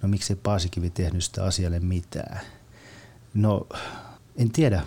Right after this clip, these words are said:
Voisi, voisi ajatella myöskin sillä tavalla, että oliko se sitten loppujen lopuksi kuitenkin yhteinen taktiikka Paasikiveltä ja Tannerilta siinä, että, että nyt tämä junnaaminen saa loppua. Että tässä pitää päästä nyt nopeasti asiassa eteenpäin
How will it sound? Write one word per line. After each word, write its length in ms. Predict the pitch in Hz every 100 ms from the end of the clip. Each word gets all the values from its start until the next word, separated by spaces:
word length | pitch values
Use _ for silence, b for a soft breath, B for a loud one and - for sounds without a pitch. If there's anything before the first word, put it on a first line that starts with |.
| 117
Voisi, 280 | 117 120 113
voisi 200 | 127 107
ajatella 280 | 131 131 123
myöskin 280 | 123 104 120
sillä 260 | 131 123
tavalla, 360 | 117 104 104 104
että 200 | 98 - -
oliko 240 | 127 117 98
se 120 | 110
sitten 280 | 101 - 110
loppujen 340 | 113 - 101
lopuksi 280 | 95 95 98
kuitenkin 460 | - 107 95 101 92 B B B B -
yhteinen 520 | 110 - 95 90 90 - - -
taktiikka 680 | 120 - - 95 87 - 92 B B -
Paasikiveltä 680 | 107 101 95 - 92 87 95
ja 120 | 90
Tannerilta 680 | 85 98 95 87 85 82 87
siinä, 360 | - 90 85
että, 280 | 85 - - - B B B B B -
että 180 | 90
nyt 160 | 95 98
tämä 140 | -
junnaaminen 640 | 98 110 101 95 87 85 85
saa 220 | - 85
loppua. 500 | 82 80 - - B B B B B
Että 220 | 98 -
tässä 240 | 90 92 90
pitää 300 | 87 85 85
päästä 460 | - 92 90 -
nyt 340 | 85 85 - -
nopeasti 600 | 104 107 107 90 - 98
asiassa 500 | 92 - 95 82 -
eteenpäin 960 | 98 110 - 107 95 87 - 90 87